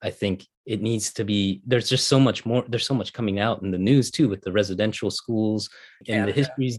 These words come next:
Speaker 1: deep. I
Speaker 2: Yeah.
Speaker 1: just think that we need to, we need to look back and understand in order to move forward, you know?
Speaker 2: This country really has a hard time reconciling with its past. We really
Speaker 1: Yeah, yeah, and I think that's part of the,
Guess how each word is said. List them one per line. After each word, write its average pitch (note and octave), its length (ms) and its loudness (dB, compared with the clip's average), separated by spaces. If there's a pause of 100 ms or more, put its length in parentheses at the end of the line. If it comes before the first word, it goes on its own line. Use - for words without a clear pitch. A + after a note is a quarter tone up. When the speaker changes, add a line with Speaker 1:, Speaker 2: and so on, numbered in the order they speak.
Speaker 1:
deep. C#3 160 4 (100)
I A#2+ 100 -10
Speaker 2:
Yeah. - 20 0
Speaker 1:
just - 200 -2
think A#2 160 -4 (100)
that G2+ 300 2
we A2+ 160 -2
need A#2 180 2
to, F#2+ 360 0 (140)
we A2+ 100 -4
need A2+ 200 0
to A2+ 100 0
look G2+ 320 0
back A2 280 2
and G2+ 140 -2
understand G2+ 600 -2
in F#2+ 60 -2
order F2+ 180 -2 (100)
to F2+ 240 -6
move G2 200 -4
forward, F2 460 -2 (100)
you F#2 80 -4
know? F#2 140 -2 (480)
Speaker 2:
This C3 160 -10
country D3 500 0
really C3+ 300 0
has C3 160 -2
a A#2+ 60 -4
hard B2 200 0
time A#2+ 240 -4
reconciling A#2 800 -4 (140)
with B2+ 180 -4
its A#2 160 -8
past. - 540 -8
We B2+ 120 -2
really B2+ 280 2
Speaker 1:
Yeah, A2+ 160 4 (300)
yeah, A#2 220 6
and G#2+ 120 4
I A2+ 80 2
think - 220 -2
that's A#2+ 220 0
part A2 280 4
of G2+ 200 2
the, F#2 180 -2